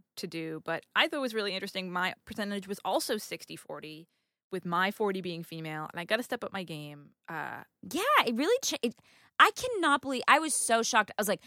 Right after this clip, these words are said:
Speaker 2: "Oh, this is gonna be great. Look at all <laughs> these women I'm gonna read." I really thought it was going to be, like, like, way more women.
Speaker 1: Yeah, well, it's the kind of thing where I feel like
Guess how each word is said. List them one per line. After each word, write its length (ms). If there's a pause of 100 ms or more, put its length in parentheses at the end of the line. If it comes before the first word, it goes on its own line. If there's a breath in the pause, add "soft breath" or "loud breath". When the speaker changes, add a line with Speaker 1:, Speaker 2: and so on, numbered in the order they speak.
(180 loud breath)
Speaker 2:
"Oh, 100
this 160
is 140
gonna 200
be 120
great. 320
Look 160
at 80
all 100
<laughs> 120
these 140
women 360
I'm 160
gonna 180
read." 200
I 100
really 400
thought 240
it 40
was 120
going 160
to 60
be, 200
like, 340 (240 soft breath)
like, 160
way 300
more 220
women. 340 (100)
Speaker 1:
Yeah, 280
well, 180
it's 140
the 60
kind 180
of 100
thing 220
where 260
I 100 (280)
feel 200
like 280